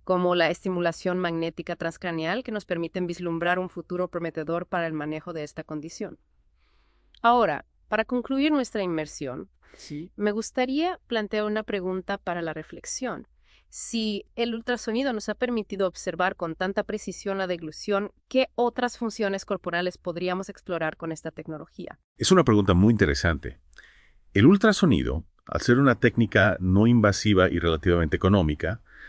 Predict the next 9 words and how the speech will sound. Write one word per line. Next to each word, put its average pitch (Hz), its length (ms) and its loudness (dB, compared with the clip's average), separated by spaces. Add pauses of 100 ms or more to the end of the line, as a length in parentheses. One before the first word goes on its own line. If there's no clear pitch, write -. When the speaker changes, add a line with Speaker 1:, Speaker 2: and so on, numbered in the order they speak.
(260)
Speaker 2:
abre 107 220 8
un 117 80 6
abanico 110 340 6
de 101 80 6
posibilidades 90 840 6
para 78 200 0
la 78 80 0
investigación 71 560 -4
médica. 67 400 -8